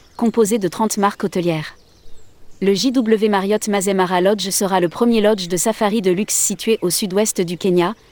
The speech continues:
dans la réserve du Masai Mara. Le Masai Mara est la région sauvage et de préservation de la faune la plus importante du Kenya.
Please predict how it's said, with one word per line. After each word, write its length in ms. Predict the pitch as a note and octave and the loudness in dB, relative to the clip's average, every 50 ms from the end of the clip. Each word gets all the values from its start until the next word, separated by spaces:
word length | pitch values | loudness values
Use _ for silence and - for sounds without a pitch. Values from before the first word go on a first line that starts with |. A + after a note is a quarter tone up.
| - - - | -16 -6 0
dans 120 | F#3 F3+ | 2 2
la 100 | F3+ F3+ | 2 4
réserve 440 | F3+ A3+ G#3+ G3+ A#3+ A#3+ A3 G3 F#3+ | 2 2 2 2 2 2 2 0 -2
du 120 | E3+ F#3 | -2 0
Masai 240 | F3+ F3+ F3 F3+ F3+ | 0 0 0 2 2
Mara. 320 | F3 E3+ E3 F3 E3 D#3+ - - - - _ - _ _ _ _ - _ _ _ _ - _ - | 0 0 0 -2 -4 -6 -8 -14 -20 -20 _ -20 _ _ _ _ -20 _ _ _ _ -18 _ -2
Le 120 | F#3 F#3 F3+ | 0 2 2
Masai 300 | G3 A3 A#3 A3+ B3+ A#3 | 2 2 2 2 2 2
Mara 320 | A3 G#3+ G3+ A3+ A#3+ A#3 | 2 2 2 2 2 2
est 40 | F#3 | 4
la 100 | F3+ F3+ | 2 2
région 320 | G3 G3+ F#3+ F3+ A3+ B3 | 2 0 -2 0 -2 -2
sauvage 440 | A3+ - A3+ G3 G3 A3 A3+ G#3+ F#3+ | 0 0 0 0 2 2 2 2 0
et 60 | F#3 | 0
de 80 | E3 F3+ | -2 -2
préservation 680 | E3 - B3 A#3+ A3 A3 G3+ F#3+ G3 F3+ - - A3 A3+ | -2 0 0 2 2 2 0 0 0 -2 -2 -2 -2 0
de 100 | F#3+ F3 | 2 2
la 120 | F3 F3 | 2 2
faune 280 | - - A3+ A3+ A3 G3 | 2 0 0 2 2 2
la 80 | F3+ | 0
plus 240 | F3 - - G#3 G3+ | 0 -2 -2 0 0
importante 540 | G3 E3+ - F3 - - G#3+ G3 F3+ - F3 | 0 0 0 -4 -4 -2 -2 -2 -2 -2 -4
du 120 | E3+ F3 | -8 -6
Kenya. 360 | - - F3 E3 F3 D#3+ D3+ | -2 0 2 2 2 0 -2